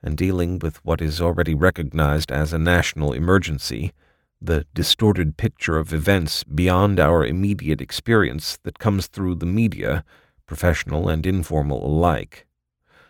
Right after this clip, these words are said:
The strain on local media, whose effects we saw everywhere, is an important part of this distortion. One to-do step for citizens: subscribe to local publications while they still exist.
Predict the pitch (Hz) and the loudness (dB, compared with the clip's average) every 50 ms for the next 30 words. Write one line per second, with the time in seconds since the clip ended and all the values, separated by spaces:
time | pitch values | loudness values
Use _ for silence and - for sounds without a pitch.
0 | _ _ _ _ _ _ _ _ _ - 78 73 64 - - - - - 127 127 | _ _ _ _ _ _ _ _ _ 0 0 0 0 0 -2 -4 -2 2 4 6
1 | 135 139 139 131 - 98 104 101 90 82 98 113 113 - 92 87 76 76 76 73 | 6 6 6 4 4 4 4 4 4 4 4 4 4 4 2 0 2 2 2 0
2 | 65 - - - - 82 90 - _ _ _ _ - - 73 71 73 - - - | 0 -4 -6 -4 -2 -2 -4 -4 _ _ _ _ -10 -8 -8 -8 -8 -8 -10 -8
3 | - - 95 - _ - - - - 78 76 - 80 67 71 87 95 90 90 78 | -2 -2 -2 -2 _ -10 -10 -4 -2 -2 0 2 2 4 4 4 4 4 0 0
4 | 65 60 53 50 - 87 85 - _ _ _ _ - - 98 95 98 95 92 92 | 0 -2 -4 -2 -2 -2 -4 -4 _ _ _ _ -6 -4 -2 0 0 0 0 0
5 | 87 82 82 85 85 - - 120 120 - - 85 82 - - 113 107 98 82 69 | 0 -2 -4 -4 -4 -2 0 0 0 0 -4 -8 -6 -2 2 2 2 2 2 -2
6 | 65 78 76 - - - 69 - - - 80 62 58 - - 53 50 53 67 78 | -2 -2 -4 -4 -4 -8 -4 -4 -4 -2 -2 -4 -2 -4 -6 -6 -8 -10 -12 -12
7 | _ _ _ _ _ _ _ _ _ _ _ _ _ - 107 113 120 120 117 110 | _ _ _ _ _ _ _ _ _ _ _ _ _ 0 4 6 6 6 6 4
8 | - - - - - 143 123 127 123 120 117 - - - 117 110 - - - - | 2 -2 0 4 4 6 6 8 6 6 4 2 2 2 2 2 2 -2 -4 -2
9 | 101 - - 120 101 120 110 131 135 139 147 143 - - - _ _ _ _ _ | 0 2 2 4 4 4 4 4 4 4 4 0 -4 -10 -14 _ _ _ _ _
10 | - - - 78 - - - 123 113 120 131 131 127 - 104 90 92 107 110 - | -2 0 0 0 0 0 2 4 4 4 4 2 2 0 2 4 6 4 4 4
11 | 113 104 - - - - - 104 92 - - 113 107 101 - - 98 101 98 98 | 2 0 0 0 -2 0 2 0 0 0 2 2 2 2 2 0 -2 -2 -2 -2
12 | 92 - - 80 87 92 101 104 104 98 95 92 92 - - - 95 98 95 78 | -4 -6 -4 0 2 2 2 2 2 2 2 2 0 0 -4 -4 -4 -4 -2 -2
13 | 62 80 82 78 85 95 90 - - - - - - | -4 -4 -2 -2 -2 -2 -2 -4 -6 -10 -14 -14 -16